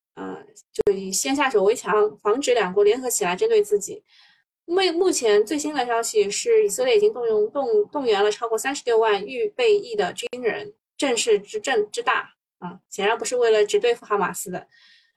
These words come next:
啊，所以伊朗和叙利亚会不会擦枪走火是潜在的黑天鹅，因为之前大家都预判这个事情不会扩大嘛，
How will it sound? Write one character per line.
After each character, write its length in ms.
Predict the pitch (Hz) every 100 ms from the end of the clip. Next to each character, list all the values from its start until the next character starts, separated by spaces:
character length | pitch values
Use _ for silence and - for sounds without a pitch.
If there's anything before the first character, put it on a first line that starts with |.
| _ _ _ -
啊， 320 | - 170 - - - _ _ -
所 180 | 214
以 480 | 208 196 185 175 -
伊 120 | - 233
朗 200 | 202 196
和 80 |
叙 120 | 208 233
利 80 |
亚 100 | 233
会 80 | 254
不 60 | 233
会 40 |
擦 160 | 220 226
枪 240 | 233 240 -
走 240 | 196 202
火 160 | 202 180
是 260 | 220 208
潜 240 | 196 190 190
在 160 | 208
的 320 | 190 175 - -
黑 80 | 214
天 180 | 214 208
鹅， 220 | 180 -
因 100 | 208
为 80 | 277
之 140 | 330
前 140 | 269 262
大 80 |
家 60 | 262
都 120 | 262
预 100 | 277 240
判 260 | 254 220
这 100 | 240
个 140 | 226 208
事 140 | 233
情 120 | 214
不 120 | 208
会 100 | 254
扩 180 | 240 247
大 160 | 233 226
嘛， 120 | 196